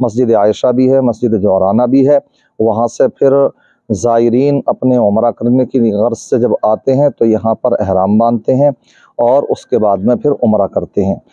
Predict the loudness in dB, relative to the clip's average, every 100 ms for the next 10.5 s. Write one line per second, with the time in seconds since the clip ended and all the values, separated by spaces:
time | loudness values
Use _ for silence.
0 | _ -4 -4 -2 0 0 2 0 -2 _
1 | _ _ -6 -2 0 0 0 0 0 0
2 | -2 -2 -2 -2 0 0 0 0 -2 -2
3 | 0 0 -2 -2 0 2 0 0 -2 -2
4 | 0 0 0 -2 _ _ _ -2 0 0
5 | 0 -2 -2 0 0 0 0 -2 -2 0
6 | 2 2 2 0 0 0 0 0 -2 0
7 | 0 0 -4 -2 -2 0 2 2 0 _
8 | _ _ -4 -4 -4 -2 0 0 0 0
9 | 0 -2 0 -2 _ -2 0 0 2 2
10 | 2 0 0 0 0